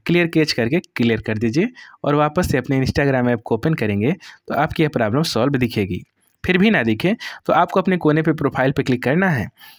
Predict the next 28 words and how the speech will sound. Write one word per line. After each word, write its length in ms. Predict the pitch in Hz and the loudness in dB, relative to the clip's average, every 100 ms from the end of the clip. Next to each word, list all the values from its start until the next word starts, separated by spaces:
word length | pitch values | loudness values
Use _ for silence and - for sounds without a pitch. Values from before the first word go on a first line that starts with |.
| - | -2
ऊपर 240 | 170 175 202 | -2 0 0
थ्री 300 | - 196 202 | 0 2 2
लाइन 300 | 151 135 165 | 2 2 2
है, 40 | |
इस 120 | 151 | 0
थ्री 80 | 175 | 0
लाइन 240 | 120 117 151 | 0 0 -2
पे 100 | 143 | -2
क्लिक 220 | 120 110 | -2 -2
करिए, 340 | 147 143 98 | 0 0 0
सेटिंग 500 | - - 185 175 208 | -6 -2 -2 2 2
में 120 | 123 | 2
जाइए 400 | 104 101 120 113 - - - - | 0 0 0 -2 -6 -18 -20 -4
और 140 | 160 170 | 0 0
सर्च 340 | - 208 208 | 2 0 2
बार 240 | 147 135 147 | 2 2 2
में 80 | |
सर्च 360 | 165 139 131 - | 0 0 0 -2
करिए 380 | 113 107 131 107 - _ _ _ _ _ _ _ _ _ _ _ 147 | -2 0 0 -2 -8 _ _ _ _ _ _ _ _ _ _ _ 0
एस 300 | 156 175 - | 2 2 0
टी 140 | 180 | 2
ओ 220 | 175 160 - | 4 2 2
आर 220 | 123 107 | 2 2
वाई, 300 | 101 - - _ _ - - - - | 0 -2 -6 _ _ -20 -20 -16 -4
स्टोरी 360 | 160 - 202 208 | -2 2 2 4
आ 100 | 165 | 4
जाएगा 300 | 160 151 110 | 4 4 2
ऑप्शन 300 | - 143 | 0 -4